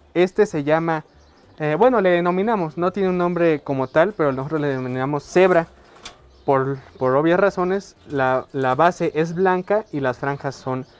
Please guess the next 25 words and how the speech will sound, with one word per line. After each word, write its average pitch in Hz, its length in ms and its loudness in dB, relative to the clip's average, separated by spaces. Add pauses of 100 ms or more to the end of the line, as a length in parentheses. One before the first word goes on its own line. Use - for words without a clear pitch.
(180)
son 147 140 0
negras. 175 400 2
Ahora 147 160 4
permítame 156 540 -2
traer 151 340 0 (380)
tantito 147 500 -4
una, 156 500 -2 (380)
eh, 123 460 -4 (100)
abejorro 170 680 2 (520)
para 135 180 0
que 139 160 -4
vean 156 200 -2
la 160 100 0
diferencia 147 840 -2 (140)
con, 127 340 -4 (1700)
con 147 180 6
la 147 80 6
otra 165 200 4
variedad 143 380 4
de 147 60 4
arlequín, 147 440 2 (1900)
que 147 140 2
es 143 160 0
esta. 160 340 0 (1500)
Esta 196 380 6